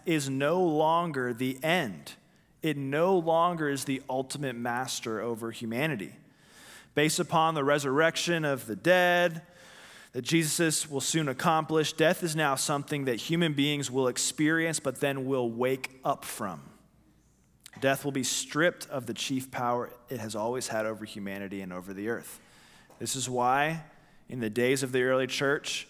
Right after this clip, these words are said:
mothers with infant children would willingly be martyred and hand their babies off to family members. Something un-, unimaginable is today, but for them,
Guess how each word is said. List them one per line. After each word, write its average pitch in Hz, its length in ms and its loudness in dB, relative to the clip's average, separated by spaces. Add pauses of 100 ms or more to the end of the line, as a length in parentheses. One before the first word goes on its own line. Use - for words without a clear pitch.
(840)
mothers 131 420 2
with 117 220 -10
infant 143 360 -4
children 135 460 -2
would 110 120 -4
willingly 135 680 2
be 117 160 -2
martyred 107 540 -2 (380)
and 107 100 -10
hand 127 340 -2
their 123 120 0
babies 113 420 0
off 101 380 -4
to 104 500 -4
family 110 360 -4
members. 82 580 -10 (600)
Something 156 300 0
un-, 131 420 -2
unimaginable 127 680 0
is 107 140 -6
today, 107 360 -2
but 107 160 -6
for - 140 -10
them, 110 580 -2